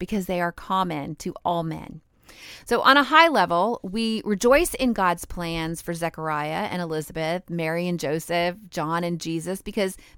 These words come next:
they directly affect us. You see, God's plans for them means our eternity is forever changed if we accept his free gift of salvation and surrender our lives to Christ.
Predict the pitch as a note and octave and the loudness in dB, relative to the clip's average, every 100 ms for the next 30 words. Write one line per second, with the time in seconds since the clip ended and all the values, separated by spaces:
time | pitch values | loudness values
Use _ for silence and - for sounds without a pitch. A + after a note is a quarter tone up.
0 | - G#3 A#3 A3+ A#3 C4 B3+ B3+ B3 B3 | 0 4 6 6 6 4 2 4 4 4
1 | D#4+ C4+ - G#3+ A#3+ A3+ - - - A3 | 4 4 0 -4 -4 -6 -8 -20 0 6
2 | A3 C4 A3 B3+ A#3 G#3+ - G3+ G3 C#4 | 8 8 4 0 2 2 0 0 2 6
3 | B3 A3+ A3 G#3 G3+ F#3+ - - - A3 | 6 6 2 2 -2 -4 -10 -10 2 4
4 | A#3 A3+ G#3+ G3+ F#3+ G#3+ A#3+ F#3+ F#3 F#3 | 6 4 0 -4 -4 -2 -2 -2 -6 -8
5 | F#3 - - - A3 G#3+ G#3+ - A3+ F3+ | -8 -6 -8 0 0 0 -4 -4 -4 -4
6 | D#3 A3 - - _ _ F#3 G3 G3 - | -6 -8 -12 -18 _ _ -6 -2 -4 -4
7 | - F3 - F3 - F3 F3 E3+ E3 - | -4 -4 -4 -10 -6 -8 -6 -10 -10 -6
8 | D#3 D#3 D#3+ D#3 - D3 D#3 F#3+ - - | -4 -4 -6 -8 -8 -6 -6 -8 -12 -20
9 | - G3+ G3+ G#3 F#3 F#3 F3 - E3 E3 | -6 -2 0 0 2 2 4 4 2 2
10 | D3 C#3+ - - - D3+ D3 E3+ - - | -2 -2 -6 -14 -8 -4 -4 -6 -10 -12